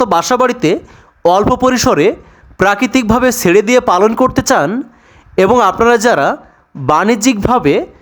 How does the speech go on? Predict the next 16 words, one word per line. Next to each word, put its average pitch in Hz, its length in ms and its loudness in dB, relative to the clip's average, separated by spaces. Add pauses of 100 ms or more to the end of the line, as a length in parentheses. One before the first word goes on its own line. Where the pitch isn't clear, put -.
(260)
অত্যন্ত 226 420 0 (200)
সুস্বাদু 226 420 2 (100)
মাংসধারী 196 640 0 (680)
অরিজিনাল 240 460 0 (140)
এই 208 140 4
চীনা 220 240 2
হাঁসের 247 280 0 (120)
খামার 180 360 0
করতে 262 200 0 (100)
চান, 175 180 0 (680)
আপনারা 226 260 2 (140)
ঈদের 233 180 4 (120)
আকর্ষণীয় 247 540 0
অফারে 202 300 -2 (460)
এই 202 120 2 (100)
সুস্থ 226 240 0